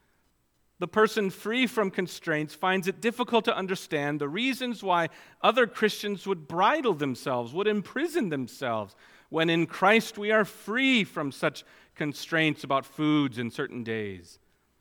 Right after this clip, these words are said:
And since it appears irrational to the strong,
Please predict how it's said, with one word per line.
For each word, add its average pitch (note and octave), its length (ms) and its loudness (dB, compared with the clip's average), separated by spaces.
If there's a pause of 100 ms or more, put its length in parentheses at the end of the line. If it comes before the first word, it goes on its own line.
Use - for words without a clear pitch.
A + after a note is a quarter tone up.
(260)
And E3+ 180 0
since C4 360 -4
it B3+ 120 -6
appears G#3 460 0
irrational F#3+ 800 4
to F#3 140 -4
the C3 120 -6
strong, B2+ 640 -4